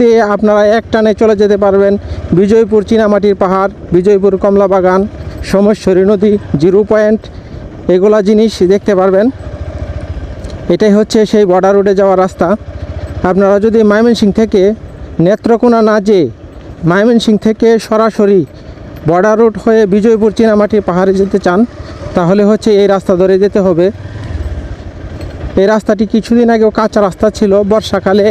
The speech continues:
একদম প্যাক কাদায় ভরে যেত, কিন্তু এখন হচ্ছে রাস্তাটি পাকা হচ্ছে, পাকা হওয়ার কাজ শুরু হয়েছে। পাকা হয়নি এখনও, পাকা হওয়ার কাজ শুরু হয়েছে। এখানে হচ্ছে গাছ টাছ কাটা হইতেছে, মনে হয়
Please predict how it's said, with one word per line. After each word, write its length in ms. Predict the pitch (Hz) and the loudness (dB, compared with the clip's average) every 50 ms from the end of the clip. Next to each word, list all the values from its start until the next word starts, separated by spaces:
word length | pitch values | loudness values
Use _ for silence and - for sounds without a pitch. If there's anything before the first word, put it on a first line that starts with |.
| 202 196 | 2 0
একদম 240 | 175 180 196 202 214 202 | 0 0 0 0 0 0
প্যাক 140 | - 220 196 - 196 | 0 -2 -2 0 -2
কাদায় 240 | 190 185 190 190 175 | 0 2 2 2 2
ভরে 160 | 180 185 185 180 | 2 0 2 0
যেত, 140 | 185 180 - 180 214 - - - - - - - - - - - - - - - | 0 0 0 -2 -2 -2 -6 -12 -14 -14 -14 -12 -14 -14 -14 -14 -16 -14 -10 -4
কিন্তু 240 | - 190 185 - 214 214 202 208 202 202 | -2 -2 0 2 2 2 4 4 2 2
এখন 160 | 185 - 214 208 190 202 | 0 0 0 2 2 2
হচ্ছে 220 | 214 208 - 220 208 202 208 | 0 0 0 0 2 2 0
রাস্তাটি 340 | 196 - - 202 185 202 202 196 - | 0 0 -2 -2 0 0 -2 0 0
পাকা 200 | 196 185 - 202 190 165 | -2 -2 -2 -2 -2 0
হচ্ছে, 260 | 185 190 - - 196 196 196 - | -2 -2 -2 0 0 0 0 0
পাকা 200 | 202 185 - 196 180 170 | -2 -2 0 -2 0 0
হওয়ার 200 | 180 185 190 180 - | 0 0 0 0 -2
কাজ 120 | 190 185 - - - | -2 -4 -4 -2 -2
শুরু 160 | 202 208 214 180 | 0 0 2 2
হয়েছে। 320 | 190 170 170 180 - - 175 202 - - - - - - - - - - - - | 2 2 0 0 0 -2 -2 -2 -4 -6 -14 -12 -12 -12 -14 -12 -12 -10 -6 -4
পাকা 220 | 180 175 - 254 190 151 | -4 -2 0 -2 0 0
হয়নি 280 | 165 180 190 202 208 208 208 202 | 2 2 2 2 2 2 2 0
এখনও, 320 | - - 165 165 156 170 190 - - - - - - - - - - - - - - 180 | 0 0 -2 0 0 -2 -2 -4 -12 -20 -20 -20 -20 -20 -20 -20 -20 -20 -16 -10 -6 -6
পাকা 200 | 175 - 202 185 175 | -4 -2 -2 0 0
হওয়ার 200 | 185 185 190 185 - | 0 0 0 0 0
কাজ 100 | 196 185 - - | -2 -2 -2 0
শুরু 160 | - 202 214 202 202 | 0 0 2 2 2
হয়েছে। 320 | 180 170 175 - - 170 175 214 - - - - - - - - - - - - - - - - - - - - - - - - - - - - - 170 | 2 2 0 0 0 -2 -2 -2 -4 -8 -12 -14 -14 -14 -14 -16 -16 -16 -16 -16 -16 -16 -18 -18 -20 -18 -18 -18 -18 -18 -18 -18 -16 -16 -10 -4 -2 -2
এখানে 220 | 160 160 185 196 196 185 | 0 2 2 2 2 2
হচ্ছে 240 | 196 190 - - 202 202 202 185 165 | 2 0 0 0 2 2 2 2 0
গাছ 160 | 175 165 175 - - - | 0 -2 -2 -4 -2 -4
টাছ 140 | 202 185 - - | -4 -2 -2 -4
কাটা 180 | 202 185 196 180 | -2 -2 0 0
হইতেছে, 320 | 185 185 180 196 175 - 185 180 175 | 0 0 0 0 0 0 0 2 2
মনে 140 | 180 185 180 170 | 2 2 2 2
হয় 140 | 175 175 | 2 2